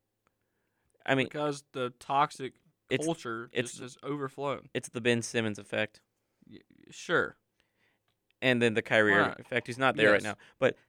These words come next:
Speaker 1: you give up a hundred fifty-three points to the Kings?
Speaker 2: <laughs> Yep.
Speaker 1: How? You give up forty-two points in the third quarter.
Speaker 2: The Kings are good.
Speaker 1: The, the Kings are kinda, the fans are starting,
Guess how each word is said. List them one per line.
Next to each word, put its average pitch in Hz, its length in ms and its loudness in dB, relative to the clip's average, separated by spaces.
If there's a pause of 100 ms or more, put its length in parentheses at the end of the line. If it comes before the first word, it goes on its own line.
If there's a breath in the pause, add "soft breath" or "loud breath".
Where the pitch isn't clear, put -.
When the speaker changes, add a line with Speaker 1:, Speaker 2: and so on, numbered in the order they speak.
(120)
Speaker 1:
you 208 100 0
give 202 160 6
up 143 120 4
a 117 80 10
hundred 165 400 4
fifty-three 147 420 0
points 139 280 -2
to - 40 -18
the 110 100 -2
Kings? 139 440 -4 (1600)
Speaker 2:
<laughs> 151 140 -16
Yep. 165 320 -2 (340)
Speaker 1:
How? 143 540 10
You 165 100 -10
give 190 120 6
up 143 160 4
forty-two 170 380 4
points 156 280 2
in 135 80 -6
the 117 60 -4
third 135 260 2
quarter. 107 380 0 (1300)
Speaker 2:
The 139 80 -16
Kings 330 300 -6
are 349 60 -8
good. 392 260 -6 (100)
Speaker 1:
The, - 120 -10 (260)
the 123 100 -6
Kings 175 300 -8
are 185 100 -2
kinda, 180 220 -6 (420 soft breath)
the 123 80 -8
fans 151 300 2
are 151 40 -4
starting, 160 320 2